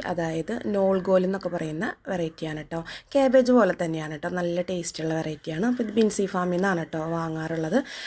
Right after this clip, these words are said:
അപ്പോൾ ഇതിൻ്റെ പർപ്പിൾ കളറിലും ഉണ്ട്, ഏഹ്, ഗ്രീൻ കളറിലും, ഏഹ്, ഇതിൻ്റെ, ഏഹ്, കായ വരുന്നുണ്ട് കേട്ടോ. അപ്പോൾ ഇന്ന് നടുന്നത് ഗ്രീൻ കളറിലാണ് കേട്ടോ.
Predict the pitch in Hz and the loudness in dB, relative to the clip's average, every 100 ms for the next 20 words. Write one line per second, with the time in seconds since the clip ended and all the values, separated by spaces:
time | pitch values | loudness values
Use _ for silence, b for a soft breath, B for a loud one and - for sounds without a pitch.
0 | B 226 208 240 226 247 240 220 - 240 | B -4 2 4 4 4 2 2 2 0
1 | 247 220 190 196 190 165 214 - - 175 | 2 2 2 2 2 2 0 -2 -4 -4
2 | 165 180 175 170 165 151 151 - - - | 0 0 0 0 -2 -2 -6 -8 -14 -14
3 | 170 165 170 170 165 190 - 180 170 165 | -6 -4 -2 0 0 0 -2 -6 -4 -6
4 | - - _ - 180 175 185 170 156 147 | -10 -16 _ -2 2 4 4 4 -2 -10
5 | 160 156 170 B B B 214 240 226 233 | -10 -8 -8 B B B 0 4 6 6
6 | 285 262 202 190 202 202 180 175 165 165 | 6 4 2 0 2 2 2 2 0 0
7 | 160 156 147 170 | -2 -4 -6 -6